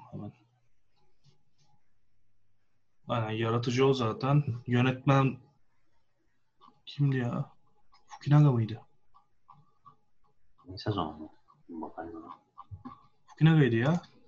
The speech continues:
Speaker 1: Yo, ben hatırlıyorum, tamam. Aynen, o da zaten prodüktör ve yapımcı. Yani
Speaker 2: Aynen.
Speaker 1: aslında ikisi de yaratıcı gibi ya filmde.
Speaker 2: Evet.
Speaker 1: Şimdi içlerinden biriyle bir daha çalışacaktı sanırım Matthew McConaughey ama.
Speaker 2: Ya Matthew McConaughey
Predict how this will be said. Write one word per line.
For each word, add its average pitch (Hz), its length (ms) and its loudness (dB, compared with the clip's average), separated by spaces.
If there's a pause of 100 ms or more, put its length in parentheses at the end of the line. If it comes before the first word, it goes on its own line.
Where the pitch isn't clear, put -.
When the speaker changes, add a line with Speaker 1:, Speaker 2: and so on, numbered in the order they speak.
(300)
Speaker 1:
Yo, 156 180 6
ben 156 80 8
hatırlıyorum, 151 380 6
tamam. 135 260 2 (1040)
Aynen, 156 240 10
o 165 140 10
da 147 100 10
zaten 120 380 4
prodüktör 120 460 0
ve 120 60 2
yapımcı. 117 360 -2
Yani 123 120 2
Speaker 2:
Aynen. 160 100 8
Speaker 1:
aslında 175 280 6
ikisi 160 260 2
de 170 40 10
yaratıcı 156 340 6
gibi 160 200 4
ya 196 160 6
filmde. 117 300 -2
Speaker 2:
Evet. 104 160 -10 (680)
Speaker 1:
Şimdi 147 440 8
içlerinden 175 500 8
biriyle 170 280 8
bir 165 60 6
daha 170 120 6
çalışacaktı 123 560 -2
sanırım 113 420 -2 (160)
Matthew 117 360 -2
McConaughey 107 400 -2
ama. 147 260 2 (1700)
Speaker 2:
Ya 87 160 -4
Matthew 92 600 -4
McConaughey 120 680 2